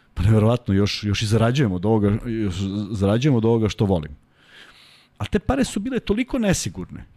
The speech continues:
da ti nemaš pojma da li će tebe dvadeset pet poena i deset skokova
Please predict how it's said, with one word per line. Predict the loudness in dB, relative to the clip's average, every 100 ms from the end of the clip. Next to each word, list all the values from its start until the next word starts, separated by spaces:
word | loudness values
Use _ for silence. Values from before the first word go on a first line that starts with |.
| _ _ _ _ _ _ _ _ _ _ _
da | -8
ti | -2 -2
nemaš | 0 -2 -4
pojma | 0 0 2 0
da | 0
li | 0
će | -2
tebe | -4 -4 -6
dvadeset | -4 -2 -2 0
pet | -2 0
poena | 0 0 -2
i | -4
deset | -2 -2 0 -6
skokova | -2 -2 -2 -10